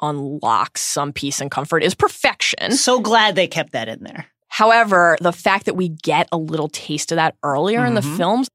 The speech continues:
Speaker 1: is effective because you need to know who this character is, first of all, and you're not getting just as much time with her as you would in the pages of the book. We're not getting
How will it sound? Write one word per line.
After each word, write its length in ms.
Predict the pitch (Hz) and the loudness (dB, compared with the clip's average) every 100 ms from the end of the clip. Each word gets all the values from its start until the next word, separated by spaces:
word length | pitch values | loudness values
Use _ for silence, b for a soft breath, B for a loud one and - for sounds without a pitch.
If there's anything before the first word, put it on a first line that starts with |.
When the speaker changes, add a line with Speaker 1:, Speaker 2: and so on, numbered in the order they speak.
| - | 0
Speaker 1:
is 200 | 247 233 | 2 2
effective 680 | - 190 - - 76 156 | 0 -4 -4 -10 -10 -10
because 800 | - 170 185 180 175 165 - - _ _ _ _ - | -8 -6 0 2 2 0 -6 -8 _ _ _ _ -4
you 120 | 190 | 0
need 180 | 214 277 | 2 2
to 80 | 415 | 2
know 100 | 440 | 2
who 80 | 359 | 2
this 120 | 330 | 0
character 360 | - 170 160 - | 0 0 0 -2
is, 220 | 127 110 | -2 -2
first 260 | - 147 - | -2 -4 -2
of 60 | |
all, 160 | 127 127 | -2 -2
and 120 | - | -2
you're 100 | 165 | -2
not 200 | 165 156 | 0 0
getting 440 | - 147 139 143 170 _ - | 0 -4 -4 -8 -14 _ -12
just 220 | 151 160 | -6 -4
as 140 | 127 123 | -4 -6
much 160 | 147 | -6
time 220 | - 180 175 | -4 -2 -2
with 100 | - | -2
her 120 | 127 | -4
as 120 | 120 | -4
you 60 | 143 | -2
would 180 | 151 | -2
in 80 | 147 | -2
the 60 | 143 | -6
pages 300 | 156 131 151 | -6 -8 -8
of 60 | |
the 60 | 143 | -14
book. 400 | 135 101 135 - - B B B B B _ - | -8 -4 -4 -6 -20 B B B B B _ 2
We're 120 | 180 | 4
not 260 | 180 180 175 | 4 2 2
getting 420 | 196 180 175 175 | 4 4 2 0